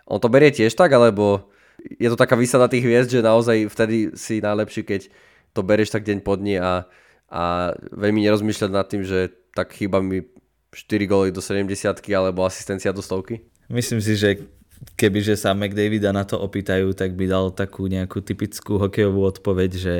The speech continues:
Speaker 2: hlavne mu ide o víťazstva a hlavne chce vyhrať Stanley Cup, e, že je mu jedno, koľko bude mať bodov.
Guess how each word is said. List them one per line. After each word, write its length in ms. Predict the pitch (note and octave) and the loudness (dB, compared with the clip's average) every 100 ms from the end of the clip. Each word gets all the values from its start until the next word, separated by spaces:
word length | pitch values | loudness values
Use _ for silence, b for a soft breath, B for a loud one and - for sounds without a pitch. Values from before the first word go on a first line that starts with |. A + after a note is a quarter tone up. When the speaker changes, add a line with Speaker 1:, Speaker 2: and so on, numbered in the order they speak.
| F2 b b b b - | -6 b b b b -4
Speaker 2:
hlavne 680 | G2 F#2 F#2+ F#2+ F2+ F2+ F#2 | 0 2 2 0 0 -2 -6
mu 160 | G2 G2 | -4 0
ide 160 | F#2+ | 2
o 160 | F#2 F2+ | 2 0
víťazstva 640 | F#2 F#2 F#2+ - F#2+ F2+ | -2 -2 -4 -4 -4 -2
a 120 | - F3+ C#3 | -4 -6 -2
hlavne 360 | G2 G2 F#2+ | 0 2 0
chce 200 | F#2 - | -2 -4
vyhrať 320 | F2+ F#2 F2+ E2+ | -2 -2 -2 -4
Stanley 380 | - F2 F#2 | -6 -4 -4
Cup, 260 | F2+ F#2 - b b b b _ | -4 -6 -6 b b b b _
e, 240 | - E2+ E2+ | -8 -6 -4
že 120 | F#2 | -2
je 100 | F2+ | 0
mu 140 | F2+ | 0
jedno, 320 | F#2 F2+ F2+ | 0 0 -2
koľko 320 | F2 F#2+ F2+ F2+ | -2 -4 -2 -2
bude 160 | F#2+ | -2
mať 180 | F2+ F2+ F2 | 0 -2 -2
bodov. 360 | F2+ F#2+ A2+ | 0 0 -4